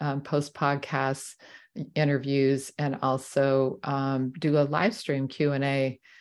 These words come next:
about every other weekend. So there are a lot of those on my channel as well. So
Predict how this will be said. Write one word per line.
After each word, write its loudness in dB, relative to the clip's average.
about 2
every 2
other 0
weekend. -4
So -4
there -2
are -2
a -2
lot -2
of -2
those -2
on -2
my -2
channel -4
as -8
well. 0
So 4